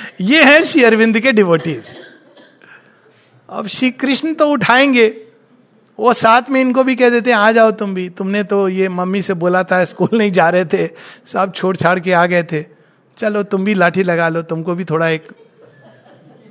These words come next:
<laughs> साथ मिल के हम लोग कर रहे हैं।" तो हम लोगों को इसकी चिंता नहीं करनी है, ना इंद्र के कोप का, ना कंस के, अ, कोप का। हमको केवल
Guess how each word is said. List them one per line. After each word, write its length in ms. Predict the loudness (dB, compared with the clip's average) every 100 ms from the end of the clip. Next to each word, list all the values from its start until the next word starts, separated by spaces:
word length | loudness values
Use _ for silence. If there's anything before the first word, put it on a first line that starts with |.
| _
<laughs> 800 | -16 -16 -20 -20 _ _ -20 -16
साथ 460 | -4 0 2 0
मिल 240 | 2 2 2
के 140 | 0
हम 180 | 0 0
लोग 200 | -2 0
कर 140 | -2
रहे 120 | 0 -2
हैं।" 200 | -4 _ _ _ _ _ _ _ _
तो 60 | -12
हम 220 | -10 -4
लोगों 240 | -2 -2 -2
को 100 | -4
इसकी 280 | -6 -8
चिंता 320 | -8 -8 -6 -6
नहीं 260 | -4 -4
करनी 400 | -4 -6 -8 -14
है, 180 | -18 -18
ना 180 | -8 -6
इंद्र 400 | -4 -4 -2 -2
के 200 | -2 -4
कोप 340 | -4 -6 -6 -6
का, 220 | -6 -6
ना 140 | -8
कंस 380 | -6 -6 -6 -12
के, 220 | -12 -12 _ _ _ _ _ _ _ _
अ, 300 | -20 -20 -20 -20 -20 -20 -20 _ _ _ _ _
कोप 260 | -14 -14
का। 300 | -14 -20 -20 _ _ _ _ _ _ _ _ _
हमको 360 | -18 -16 -10 -10
केवल 420 | -8 -8 -8